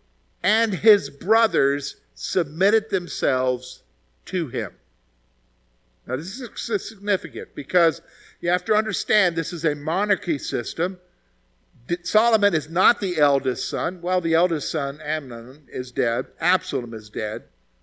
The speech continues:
But there are other sons who are maybe a little bit older than Solomon. We're going to see that there's another son who feels that he should be king.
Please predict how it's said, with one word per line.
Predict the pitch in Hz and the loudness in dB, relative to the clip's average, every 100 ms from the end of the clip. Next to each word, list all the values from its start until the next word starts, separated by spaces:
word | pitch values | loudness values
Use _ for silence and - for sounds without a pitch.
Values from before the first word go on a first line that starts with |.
| - | -12
But | 156 | -2
there | 190 | 0
are | 208 | 0
other | 247 233 214 | 0 4 4
sons | - 175 147 151 | 2 0 0 -2
who | 151 | -6
are | |
maybe | 143 170 165 | 0 0 2
a | 143 | 0
little | 156 165 | 0 2
bit | 147 147 | 0 0
older | 147 156 139 120 | 2 4 2 -2
than | 117 | -4
Solomon. | 113 131 113 104 117 147 _ _ _ _ _ _ - | -6 -4 -2 -4 -8 -14 _ _ _ _ _ _ -10
We're | 131 | -2
going | 175 202 170 | 2 2 0
to | |
see | 160 - 170 | -2 2 4
that | 156 | 4
there's | 156 147 | 0 0
another | 143 160 165 | 0 0 0
son | 143 - 143 143 | 0 0 0 0
who | 131 | -2
feels | 151 - 156 147 | -4 2 2 2
that | 147 135 - | 2 0 0
he | 302 285 | 0 0
should | - 160 135 | 2 -4 -2
be | 135 | -4
king. | - 139 160 | -2 0 0